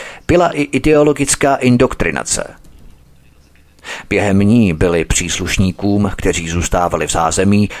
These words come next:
promítané filmy, které ukazují agresivitu a podvratnou činnost komunistů.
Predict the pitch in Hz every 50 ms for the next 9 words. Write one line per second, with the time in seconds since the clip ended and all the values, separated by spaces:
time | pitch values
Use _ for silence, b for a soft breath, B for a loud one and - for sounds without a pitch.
0 | B B B 113 123 147 165 160 165 170 160 151 123 - - - 131 127 135 131
1 | 131 143 143 B B B B - - 135 123 107 95 - 107 - 127 123 117 127
2 | 131 131 127 135 - - 113 - 117 117 117 - - 127 120 123 123 - - 139
3 | - - - - 110 110 - 107 107 110 - - 98 87 85 - - 113 113 113
4 | 107 - - - B B B B - 107 98 98 95 87 71 - - - - -
5 | - -